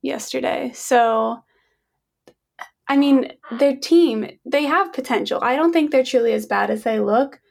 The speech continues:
but Urban is just <laughs> failing miserably at his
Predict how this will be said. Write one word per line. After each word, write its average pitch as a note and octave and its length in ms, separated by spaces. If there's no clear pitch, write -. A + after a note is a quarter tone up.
but - 200
Urban B3+ 380
is A#3 220
just A3 380
<laughs> - 140
failing C4+ 580
miserably B3 720
at G#3+ 480
his A3 440